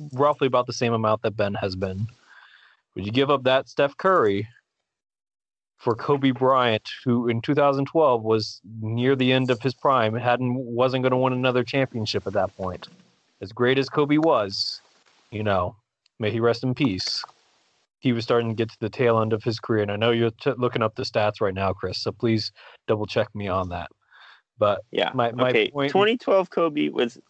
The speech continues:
Speaker 2: thirty-four,
Speaker 1: Mm-hmm.
Speaker 2: not thirty-one. I don't
Speaker 1: Okay.
Speaker 2: know what his contract situation was, but James has two, maybe three years still on his deal.
Speaker 1: Two years.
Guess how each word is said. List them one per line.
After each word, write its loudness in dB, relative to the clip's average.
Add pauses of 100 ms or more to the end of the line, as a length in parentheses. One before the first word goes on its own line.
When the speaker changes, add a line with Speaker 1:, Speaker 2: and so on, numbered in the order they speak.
(140)
Speaker 2:
thirty-four, 0 (1200)
Speaker 1:
Mm-hmm. 0 (460)
Speaker 2:
not 0 (240)
thirty-one. -2 (880)
I 0
don't 0
Speaker 1:
Okay. 0
Speaker 2:
know 2
what 2
his -2
contract -4
situation -2
was, -2 (120)
but -2
James 0
has -2
two, 2
maybe 2
three -2
years 0
still -2
on -2
his -6
deal. -2 (600)
Speaker 1:
Two 0
years. -2